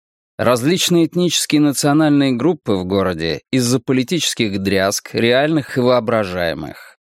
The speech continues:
Но определенно больше всего подозрений в те годы падало на Фрэнка Чалмерса. Хотя его видели с Тойтовной во время нападения, что в некоторых теориях делает Тойтовну пособницей или соучастницей,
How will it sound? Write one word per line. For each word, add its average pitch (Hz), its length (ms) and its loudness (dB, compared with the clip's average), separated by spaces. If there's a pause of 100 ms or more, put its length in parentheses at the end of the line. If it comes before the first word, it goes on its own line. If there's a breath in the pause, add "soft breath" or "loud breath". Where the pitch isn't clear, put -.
(220)
Но 131 200 2
определенно 165 640 0
больше 165 400 0
всего 151 320 0
подозрений 131 680 0
в - 60 -8
те 117 160 -2
годы 143 300 0
падало 110 440 0
на 117 140 2
Фрэнка 98 460 -4
Чалмерса. - 800 -4 (720)
Хотя 143 280 2
его 185 180 2
видели 170 340 2
с - 100 -4
Тойтовной 160 540 2
во 139 120 2
время 147 280 2
нападения, 113 800 0
что - 200 -4
в 107 60 2
некоторых 117 400 -2
теориях 123 420 0
делает 120 400 0
Тойтовну 123 480 0
пособницей 131 880 0
или 120 280 0
соучастницей, - 1120 -2